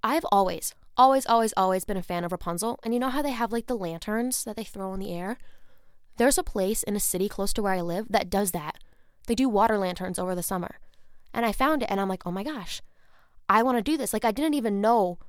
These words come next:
the city had that. I didn't know they had that. So I searched up festivals,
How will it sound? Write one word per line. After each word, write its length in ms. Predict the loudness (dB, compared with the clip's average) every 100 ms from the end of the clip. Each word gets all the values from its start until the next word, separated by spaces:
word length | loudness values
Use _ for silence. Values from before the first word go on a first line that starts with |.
| -18 -16 -4
the 140 | -2
city 380 | 0 0 0 -2
had 320 | 2 2 2
that. 200 | -2 -8 -12 -20 -4
I 120 | 4 6
didn't 200 | 6 6
know 160 | 4
they 160 | 4 0
had 280 | 0 0 2
that. 240 | -2 2
So 100 | 2
I 120 | 4
searched 360 | 2 -4 -4 -4
up 140 | -6
festivals, 1040 | -4 -2 0 0 2 4 6 6 4 0